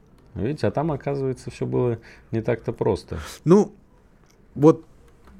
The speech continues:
Speaker 2: говорят, что скромность украшает человека.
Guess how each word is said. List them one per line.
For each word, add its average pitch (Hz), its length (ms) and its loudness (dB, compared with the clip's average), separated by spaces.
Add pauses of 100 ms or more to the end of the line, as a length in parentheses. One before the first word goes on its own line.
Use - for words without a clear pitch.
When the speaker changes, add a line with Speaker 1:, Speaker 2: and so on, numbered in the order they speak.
(340)
Speaker 2:
говорят, 180 560 6
что - 520 0
скромность 131 560 2
украшает 98 460 -2
человека. - 500 -14